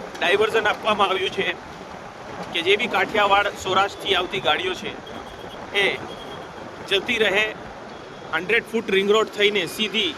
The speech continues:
નેશનલ હાઈવે અથવા તો એક્સપ્રેસ વે દ્વારા સુરત તથા મુંબઈ તરફ. નવાપુરા ચાર રસ્તા પાસે તમે જોઈ શકો છો પોલીસ ચોકીની બીટ હતી, એ પણ હટાવી દેવામાં આવી છે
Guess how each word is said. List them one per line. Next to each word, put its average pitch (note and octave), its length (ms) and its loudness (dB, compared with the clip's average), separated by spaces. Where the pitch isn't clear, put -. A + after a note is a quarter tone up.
નેશનલ G#3+ 380 2
હાઈવે A3 280 6
અથવા A3 360 2
તો E3+ 80 -4
એક્સપ્રેસ A3 440 2
વે G3 80 0
દ્વારા F#3+ 360 4
સુરત G#3+ 340 0
તથા G3+ 300 2
મુંબઈ G3+ 340 2
તરફ. C3 240 0
નવાપુરા F#3+ 420 4
ચાર F#3 220 10
રસ્તા F3+ 300 6
પાસે F3 200 4
તમે E3+ 220 2
જોઈ F3 240 6
શકો F3+ 260 2
છો F3 100 0
પોલીસ F#3 300 6
ચોકીની F#3 480 4
બીટ F#3 260 6
હતી, F#3 220 6
એ F3+ 40 6
પણ F#3 220 2
હટાવી F#3 360 4
દેવામાં F#3 320 4
આવી F3+ 220 0
છે F#3+ 100 0